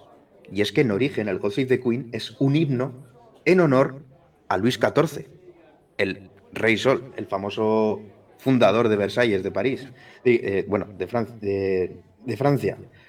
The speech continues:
Pero es que este himno en concreto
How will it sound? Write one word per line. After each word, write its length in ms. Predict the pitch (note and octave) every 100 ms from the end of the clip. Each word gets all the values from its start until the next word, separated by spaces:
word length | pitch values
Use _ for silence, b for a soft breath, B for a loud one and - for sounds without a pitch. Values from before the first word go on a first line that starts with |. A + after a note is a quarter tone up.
| b b b -
Pero 120 | A2
es 100 | A2+
que 60 | A2+
este 240 | D#3+ D3+
himno 360 | A#2+ C#3+ A2 G#2
en 120 | G#2+ G#2+
concreto 800 | G#2+ G2+ A#2+ B2+ C3+ G2+ -